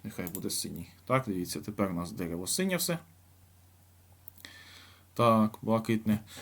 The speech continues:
Можна також задати, наприклад, тут сто,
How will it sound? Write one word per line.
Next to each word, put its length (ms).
Можна 280
також 340
задати, 380
наприклад, 460
тут 180
сто, 340